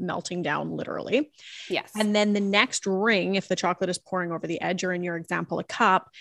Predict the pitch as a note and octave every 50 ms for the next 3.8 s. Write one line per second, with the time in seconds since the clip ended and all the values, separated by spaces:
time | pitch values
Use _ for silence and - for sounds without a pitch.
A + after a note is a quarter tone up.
0 | - - _ - G3+ G3+ G3+ G#3 G#3 G#3 - - G3+ G3+ F#3+ F#3+ F#3 F#3 F#3 D#3+
1 | D#3+ - F#3 F3 F3 E3+ E3+ E3+ - - F3+ F#3 F#3 F#3 F#3 F3+ - - - F#3+
2 | F3+ F3 - - F3+ F3 - - F3 - - E3+ E3 - - - - - - -
3 | - - F#3 F3+ F3 F3 F#3 F3+ - - F3+ E3+ - F#3+ E3+ E3+